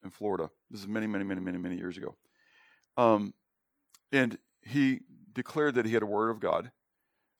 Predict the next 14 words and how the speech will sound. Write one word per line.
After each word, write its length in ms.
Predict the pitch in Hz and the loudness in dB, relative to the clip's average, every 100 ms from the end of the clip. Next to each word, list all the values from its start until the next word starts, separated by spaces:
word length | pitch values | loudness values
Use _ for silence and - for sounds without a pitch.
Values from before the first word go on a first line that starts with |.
| - | -2
um, 280 | 113 101 - | 2 2 0
and 160 | 110 104 | -6 4
that 200 | 104 92 | 4 4
he 280 | 117 117 113 | 0 -2 -2
had, 280 | 104 98 - _ _ _ _ _ _ _ _ - | 0 0 -2 _ _ _ _ _ _ _ _ -4
it 80 | 120 | -2
was 180 | 107 - - | -2 -6 -2
acting 420 | 120 - 110 104 | -2 -2 -8 -6
as 280 | - 104 98 _ _ | -2 -2 -4 _ _
injustice 640 | 107 104 110 - 95 - - - | -12 -2 -2 -2 -14 -14 -20 -12
on 140 | 104 | -8
behalf 240 | 98 101 98 | -2 -2 -2
of 80 | |
God 280 | 87 - - | -4 -4 -4